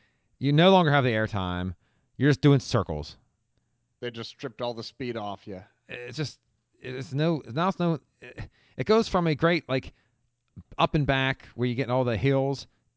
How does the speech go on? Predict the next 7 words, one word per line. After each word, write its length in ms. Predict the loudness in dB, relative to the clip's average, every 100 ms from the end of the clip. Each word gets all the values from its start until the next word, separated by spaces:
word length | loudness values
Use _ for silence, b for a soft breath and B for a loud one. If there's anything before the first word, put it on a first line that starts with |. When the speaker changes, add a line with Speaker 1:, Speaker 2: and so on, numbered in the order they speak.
| -4
Speaker 1:
to 280 | 0 0
just 280 | 0 -4 -6
a 20 | -4
bunch 220 | -2 -2
of 80 | -2
circles. 640 | 0 0 0 -8 -10 -20 _ _ _ _ _ _ -14
Speaker 2:
Ugh. 260 | -10 -12